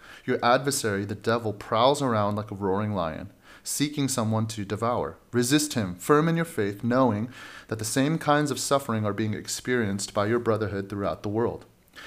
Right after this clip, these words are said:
And after you have suffered a little while, the God of all grace, who has called you to his eternal glory in Christ, will himself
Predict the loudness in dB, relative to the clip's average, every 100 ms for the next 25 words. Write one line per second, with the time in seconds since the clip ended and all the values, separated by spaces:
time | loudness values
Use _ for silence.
0 | -8 2 2 2 0 2 4 4 2 2
1 | 4 4 4 2 2 2 0 4 4 4
2 | 4 2 0 -2 -2 -4 -6 -8 -8 0
3 | 2 2 0 -8 -6 -6 -6 -4 -2 -2
4 | -2 -2 0 -2 -4 -4 -4 -2 -2 0
5 | 0 4 6 4 2